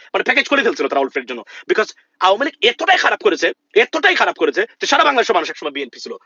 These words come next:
মানে, মানে এই যে fifth of অগাস্টের পরে সারা বাংলাদেশের মানুষ, মানে যারা জাতীয়তাবাদে বিশ্বাস করেন বা করেন না তারাও ছিলেন। But এখন এটা পরিবর্তিত হয়েছে। That's the bottom line, ladies and gentlemen। এখন নত-, আমি একটা জিনিস বলি আপনাদেরকে, আপনাদের দেশের বিরুদ্ধে ভারত একটা বিশাল বড় আমাদের দেশের বিরুদ্ধে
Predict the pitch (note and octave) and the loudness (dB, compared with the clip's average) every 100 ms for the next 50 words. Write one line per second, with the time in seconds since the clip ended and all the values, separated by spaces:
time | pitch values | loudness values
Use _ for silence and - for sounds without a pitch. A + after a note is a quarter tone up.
0 | - D#3 D3+ E3 E3 C#3 _ D3+ C#3 A3 | -4 -2 -2 -2 -2 -4 _ -8 -4 -2
1 | F#3 D#3+ C#3+ - - G#2 _ - A3+ A#3+ | -2 -4 -6 -6 -8 -10 _ -4 2 2
2 | G#3+ D#3 D3 A2 - _ _ _ A#2+ B2 | 0 -6 -8 -10 -16 _ _ _ -8 -4
3 | D3+ D#3 E3 F3+ F#3+ F#3+ G#3+ G#3 F#3 E3+ | -4 -4 -2 -2 -2 -4 -2 0 0 0
4 | F#3+ G3 G#3 - - G#3 G3+ - - _ | 0 0 -2 -2 0 2 2 0 -4 _
5 | - E3+ - - C4+ A3+ C4 D4 - G#3+ | -4 -4 0 0 2 2 0 0 -2 0
6 | F3 E3+ D#3+ C3 A#2 G#3+ D4 C#4 F#3 - | 0 -4 -6 -6 -2 -2 0 -2 -6 -12
7 | - - G3+ A3+ E3+ C#3+ C#3 D3+ C3+ C3 | -16 -2 0 2 2 0 0 -2 -2 -2
8 | B2+ C#3+ A3+ A3+ - _ _ _ _ D#3+ | -2 0 -2 -2 -20 _ _ _ _ -2
9 | G#3 - G3+ C4+ - G3 B3+ F#3+ C3 A2+ | -2 0 -2 -2 -4 -4 -2 -4 -4 -6
10 | A2+ A#2+ A#2+ F#3+ - _ _ _ D#3 - | -6 -6 -2 -4 -4 _ _ _ -6 -2
11 | E3+ F3 E3 D#3 - D3 C3+ B2 D3 E3+ | 0 0 0 -2 -2 -2 -4 0 0 0
12 | - _ _ _ D3 D3+ E3 - _ _ | -4 _ _ _ -2 0 0 -4 _ _
13 | C#3+ - D#3 - F3+ - E3+ C3+ A2+ B2 | -4 0 0 0 -2 0 -2 -2 -6 -6
14 | A2+ A#2 A#2 - A2 A2+ | -6 -8 -8 -8 -8 -6